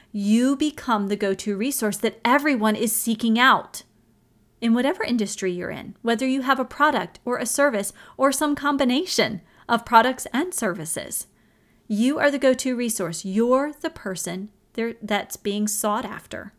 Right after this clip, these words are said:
sought out for your services. How does that sound?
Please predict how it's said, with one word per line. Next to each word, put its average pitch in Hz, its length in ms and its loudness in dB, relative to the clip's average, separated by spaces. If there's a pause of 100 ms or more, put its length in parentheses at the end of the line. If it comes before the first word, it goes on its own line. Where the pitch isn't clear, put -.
(100)
sought 214 320 -4
out 233 380 -6 (1080)
for 233 120 -4
your 208 160 0
services. - 640 -10 (1300)
How 269 100 2
does 262 140 2
that - 220 2
sound? 175 400 -4